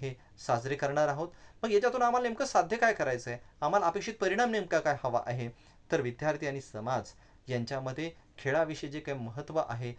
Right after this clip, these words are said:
या महत्त्वाची जी काही समज आहे, ही समज आम्हाला निर्माण करायची आहे. विद्यार्थ्यांमध्ये खेळाची भावना आम्हाला विकसित करायची आहे आणि वर्गाबाहेरील शिक्षणाचा जो काही अनुभव आहे, तो अनुभव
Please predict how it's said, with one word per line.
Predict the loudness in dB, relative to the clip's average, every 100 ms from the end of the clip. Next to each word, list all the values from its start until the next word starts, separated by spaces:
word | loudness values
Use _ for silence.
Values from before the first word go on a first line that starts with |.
| -16 -6
या | -4
महत्त्वाची | -2 -4 -6 -6 -8 -8
जी | -12 -10
काही | -10
समज | -10 -8 -6 -6
आहे, | -6 -8 -10 -16 -12 -10
ही |
समज | -6 -4 -2 0
आम्हाला | 0 0
निर्माण | -2 -2 -2 0
करायची | 0 0 0 -2
आहे. | -2 -4 -20 -20 -6
विद्यार्थ्यांमध्ये | 0 4 6 6 4 2 0
खेळाची | 0 0 0
भावना | -6 -6 -2 2
आम्हाला | 4 2
विकसित | 2 -4 -8 -6
करायची | -2 -2 -2 -2 0
आहे | 0 -4 -18 -4
आणि | -2 -2
वर्गाबाहेरील | -4 -4 -2 -2 -2 -4 -6 -8 -14 -20 -10
शिक्षणाचा | -8 -4 -2 0 -2
जो | -2
काही | -2 0
अनुभव | 2 2 6 6
आहे, | 6 0 -2 -8
तो | -12 -20 -2 0 0
अनुभव | 0 0 0 -2